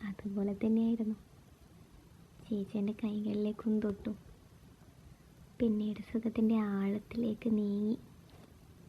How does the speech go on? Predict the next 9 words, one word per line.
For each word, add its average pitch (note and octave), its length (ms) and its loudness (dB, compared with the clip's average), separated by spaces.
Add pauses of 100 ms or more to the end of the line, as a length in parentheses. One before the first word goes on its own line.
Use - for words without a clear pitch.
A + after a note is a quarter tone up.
(1120)
അതിനെ G#3 340 0
കുറച്ചുകൂടി A3+ 680 0 (400)
സുന്ദരമാക്കാൻ G#3+ 880 0 (1300)
മഴയും. G3+ 480 0 (1080)
കഴിഞ്ഞിട്ടില്ല, G#3+ 640 0 (400)
ഇനിയും G3+ 460 0
ഒരുപാട് A3+ 400 2
കഥയുണ്ട് G#3+ 560 0 (640)
ഇതേപോലത്തെ. G#3+ 760 -2